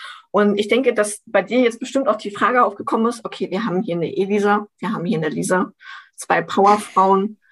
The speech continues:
total coole Socken. Wie kann man eigentlich mit denen zusammenarbeiten?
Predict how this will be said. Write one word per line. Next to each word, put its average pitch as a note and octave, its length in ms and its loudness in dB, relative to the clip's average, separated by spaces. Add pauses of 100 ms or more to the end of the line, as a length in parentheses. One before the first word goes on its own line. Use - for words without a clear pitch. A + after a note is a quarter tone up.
(200)
total F3+ 520 0
coole G#3 340 6
Socken. G3 440 2 (320)
Wie G3+ 180 4
kann G#3 200 2
man A3+ 120 4
eigentlich G3+ 340 -2
mit G3+ 160 2
denen F#3 120 0
zusammenarbeiten? - 920 -4